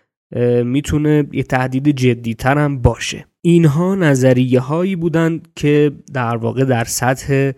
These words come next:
نظام بین الملل یا در سطح سیستم به پدیده جنگ نگاه می‌کنن و ما بعداً خیلی دقیق‌تر و جزئی‌تر به اینها نگاه خواهیم کرد. البته، اه، تا همین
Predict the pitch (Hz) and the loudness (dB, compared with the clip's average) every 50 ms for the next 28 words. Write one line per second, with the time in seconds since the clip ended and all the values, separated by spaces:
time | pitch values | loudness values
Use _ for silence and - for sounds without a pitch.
0 | _ _ _ _ _ _ _ - 135 131 127 123 135 147 156 170 160 147 139 131 | _ _ _ _ _ _ _ -4 0 0 2 4 2 2 2 2 2 2 2 2
1 | 127 123 123 120 120 120 131 143 135 117 110 113 - _ _ _ _ _ _ _ | 2 0 -2 -2 0 2 4 4 4 2 0 -4 -12 _ _ _ _ _ _ _
2 | _ _ _ _ 135 127 131 120 123 123 120 120 117 117 120 120 117 - - - | _ _ _ _ -4 -2 -2 0 0 0 -2 -2 -2 -4 -4 -6 -8 -8 -6 -4
3 | 117 117 - - - 127 - - - 131 131 120 - - - - 143 147 135 117 | -4 -6 -6 -10 -12 -10 -8 -6 -4 -4 -4 -4 -4 -4 0 2 2 2 2 0
4 | 104 - _ _ _ _ _ _ _ _ _ - 123 120 117 - 120 120 120 120 | -4 -10 _ _ _ _ _ _ _ _ _ -6 -4 -4 -4 -4 -4 -4 -2 -2
5 | 120 117 120 120 120 123 131 123 117 117 113 117 120 117 110 117 110 - - - | -2 0 0 0 0 0 0 -2 -2 -2 -4 -6 -6 -4 -4 -4 -4 -6 -8 -12
6 | - - - - 107 - - _ - - 123 127 127 131 123 110 92 104 123 123 | -12 -12 -12 -12 -12 -16 -18 _ -14 -8 -4 -2 0 0 0 0 0 0 0 0
7 | 131 143 156 156 147 - 131 131 127 123 120 120 - _ _ - 123 113 117 - | 2 2 0 -2 -4 -4 -4 -4 -4 -4 -8 -14 -16 _ _ -6 -6 -6 -4 -4
8 | 117 127 - 120 117 - - 131 131 139 139 131 127 117 123 123 120 - - - | -6 -6 -6 -10 -10 -6 -4 -2 0 2 2 0 2 4 2 2 2 0 -4 -6
9 | 139 123 - 151 135 139 131 123 117 101 104 107 - - 117 123 123 120 - _ | -6 -4 -2 -2 -2 -2 -2 -4 -8 -12 -14 -14 -10 -8 -6 -6 -6 -8 -10 _
10 | - - _ _ _ - 127 120 120 127 127 123 - 127 123 147 170 180 - 208 | -20 -20 _ _ _ -4 -2 0 2 2 2 2 0 -2 -2 -2 -4 -4 -4 -4
11 | 202 - - 151 156 175 180 165 165 151 - - 175 180 180 175 - - - _ | -6 -6 -6 -4 -2 0 0 0 0 0 0 -2 -2 -2 -4 -6 -8 -16 -20 _
12 | _ _ _ _ _ _ - 127 123 - 131 120 127 143 151 - | _ _ _ _ _ _ -6 -6 -4 -4 -4 -2 -2 -2 -2 -4